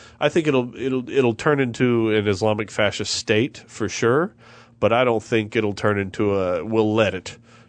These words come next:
turn it into a safe haven for Al-Qaeda again and, and be one of those places like Iran.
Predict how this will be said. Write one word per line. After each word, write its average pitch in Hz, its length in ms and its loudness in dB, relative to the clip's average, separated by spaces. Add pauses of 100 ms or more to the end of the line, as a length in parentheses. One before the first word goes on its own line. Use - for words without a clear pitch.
turn 104 180 0
it 110 60 2
into 98 240 -2
a - 40 -2
safe 95 340 -2
haven 92 360 0
for 98 180 -2
Al-Qaeda 92 480 -2
again 95 420 -6
and, 90 240 -8
and 87 360 -4
be 98 120 2
one 92 160 2
of 90 60 2
those 90 140 0
places - 400 -2
like 98 160 -2
Iran. 95 480 -6